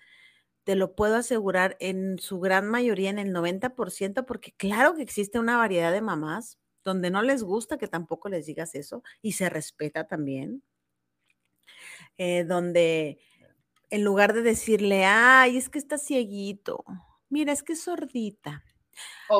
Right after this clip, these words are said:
Speaker 2: con
Speaker 1: ay, la chiquita con Down", no, aunque lo, aunque lo digas en diminutivo, no lo dices bien, o sea, no lo digas. Por ejemplo, las personas sordas,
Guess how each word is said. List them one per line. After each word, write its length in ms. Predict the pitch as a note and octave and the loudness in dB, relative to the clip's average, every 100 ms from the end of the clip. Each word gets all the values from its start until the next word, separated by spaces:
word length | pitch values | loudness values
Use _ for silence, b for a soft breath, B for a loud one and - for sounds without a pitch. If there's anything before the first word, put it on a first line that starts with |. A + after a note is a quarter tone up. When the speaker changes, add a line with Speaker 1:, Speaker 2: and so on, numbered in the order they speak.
| B3+ | 4
Speaker 2:
con 160 | C#4+ D#4 | 2 4
Speaker 1:
ay, 260 | D#4+ E4 D#4+ | 4 4 4
la 180 | D4+ | 2
chiquita 480 | C#4+ C#4 C4+ C#4 D#4 | 2 -4 -4 -6 -6
con 240 | - C4+ A#3+ | 0 0 4
Down", 560 | A#3 G#3+ G3+ F#3+ D#3+ _ _ _ _ _ _ | 6 6 4 -2 -6 _ _ _ _ _ _
no, 840 | - E3+ G#3 A#3+ D4 B3+ E3 D3+ _ _ _ _ _ | -10 -2 6 10 12 10 8 2 _ _ _ _ _
aunque 340 | - G3 G3+ G#3 | 0 2 2 0
lo, 180 | G3 F3+ - | 0 -2 -4
aunque 300 | F#3+ F#3+ G3 | -6 -4 -6
lo 80 | F#3+ | -4
digas 260 | G3+ B3 C#4+ | -4 -4 -6
en 120 | A#3 | -8
diminutivo, 800 | G3+ G3 F#3 - F3+ F#3+ B3+ - - | -8 -8 -10 -12 -14 -10 -10 -10 -14
no 340 | G#3+ A3+ C#4 | -8 -4 -2
lo 160 | E4 D#4 | -2 -2
dices 440 | A#3 C4+ B3+ F#3+ | -6 -8 -10 -10
bien, 400 | E3+ F3+ A3+ D#3 _ b b b b _ | -10 -8 -10 -12 _ b b b b _
o 60 | E3 | -8
sea, 160 | F#3 E3+ | -4 -2
no 300 | F#3 G3+ A#3+ | -2 0 2
lo 160 | A#3 | 0
digas. 400 | G3 G3 D#3 D#3 B B | 0 -2 -4 -6 B B
Por 120 | - A3 | -4 -2
ejemplo, 240 | A#3 A#3+ | 0 0
las 160 | C#4 D4+ | 0 -2
personas 480 | G#3+ G#3+ G#3 G3 G3 | -6 -8 -6 -6 -6
sordas, 880 | - G#3 G3 G3 G3 D#4+ - - | -4 0 0 0 0 -2 -4 -10